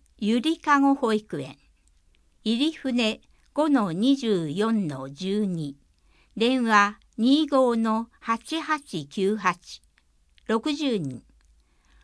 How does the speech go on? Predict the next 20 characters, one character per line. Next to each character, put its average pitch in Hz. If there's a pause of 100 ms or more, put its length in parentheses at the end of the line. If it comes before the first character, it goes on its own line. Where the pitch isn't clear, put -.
(140)
午 285
前 262
七 277
時 233
四 247
十 196
五 202
分 208
か 185
ら 165
午 240
後 196
六 170
時。 - (640)
乳 277
児 277
保 262
育 170
あ 165
り。 139